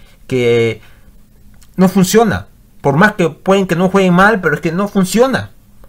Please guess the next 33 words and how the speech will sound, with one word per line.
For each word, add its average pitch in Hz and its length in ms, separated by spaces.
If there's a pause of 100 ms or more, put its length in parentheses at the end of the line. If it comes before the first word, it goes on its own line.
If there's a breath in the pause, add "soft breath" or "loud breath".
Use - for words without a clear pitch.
(160)
Porque 139 260
ya, 185 220
ya 202 180
te 208 140
conocen, 185 480
ya 202 120
cómo 208 220
controlar 180 640
al 135 100
Madrid. 147 380
Ya, - 120 (120)
o 151 100
lo 135 140
que, 151 240
hoy 147 100
día 175 140
lo 185 100
que 180 80
hemos 160 180
visto 160 280
es 156 80
que - 80
el 107 100
P - 80
S 139 160
G 127 140
sabe 139 320
controlar 110 560
al 131 120
Madrid. 104 440 (360 loud breath)
Sabe 139 360
cómo 147 260
juega. 143 520